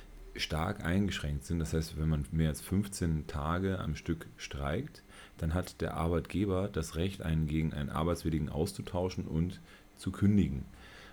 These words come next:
Ja, das heißt, äh, dementsprechend ist es auch so, dass das eine oder andere sowohl im sozialen Bereich als auch im ökologischen, aber auch im, äh, Bereich der Arbeitsrechteinhaltung nicht so hundertprozentig, äh, sind, wie man sich das vorstellen würde.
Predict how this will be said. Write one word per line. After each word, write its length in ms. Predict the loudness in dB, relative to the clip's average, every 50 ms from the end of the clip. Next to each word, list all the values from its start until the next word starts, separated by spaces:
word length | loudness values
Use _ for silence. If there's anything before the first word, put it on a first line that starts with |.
| -8 -4
Ja, 160 | -2 0 2
das 180 | 2 2 4 4
heißt, 400 | 6 6 6 4 2 -2 -4 0
äh, 260 | 2 4 4 4 4
dementsprechend 640 | 4 4 4 4 4 2 0 0 0 2 2 2
ist 100 | 2 0
es 80 | 0 0
auch 120 | -2 -2
so, 200 | -2 0 0 2
dass 260 | 2 2 0 0 -2
das 180 | -2 -2 -2 0
eine 240 | 2 4 4 4 4
oder 120 | 4 2
andere 600 | 4 2 4 4 4 4 4 4 4 2 0 -2 -2
sowohl 300 | -2 0 0 0 0 2
im 140 | 0 0
sozialen 520 | -2 -2 -4 -2 -2 -2 0 2 0 0 0
Bereich 500 | 0 0 2 2 2 2 2 0 0 -2
als 160 | -2 0 0
auch 140 | -2 -2 -2
im 160 | -2 -2 -2
ökologischen, 640 | 0 0 0 2 2 2 2 0 0 -2 -4 -4 -4
aber 280 | -4 -2 -2 0 0
auch 200 | 0 -2 -4 -4 -8 -14 -16 -16 -16 -16 -16 -18 -10 -4
im, 360 | 0 2 2 2 2 0 -4 -6 -8 -10 -10
äh, 60 | -10 -6
Bereich 520 | -4 -4 -2 0 0 2 2 0 -2 -4 -2
der 480 | -2 0 0 2 0 0 0 -2 -4 -6 -10 -16 -20 -18 -8 -4
Arbeitsrechteinhaltung 1300 | -2 -2 -2 -2 -4 -4 -4 -4 -4 -4 -2 -2 0 2 2 2 2 2 0 0 0 -2 -2 -2 -2 -4 -8 -14 -12 -4
nicht 320 | 0 2 2 2 0 -4 -8 -8
so 320 | -4 0 2 4 4 4 4
hundertprozentig, 760 | 2 2 0 0 -2 -4 -2 0 0 2 2 0 -2 -4 -6
äh, 100 | -6 -2
sind, 260 | 0 2 2 4 4
wie 60 | 4
man 140 | 2 2 2
sich 100 | 0 -2
das 120 | -4 -6 -6
vorstellen 600 | -4 -4 -4 -2 -2 -2 0 2 2 2 2 2
würde. 300 | 4 4 4 4 2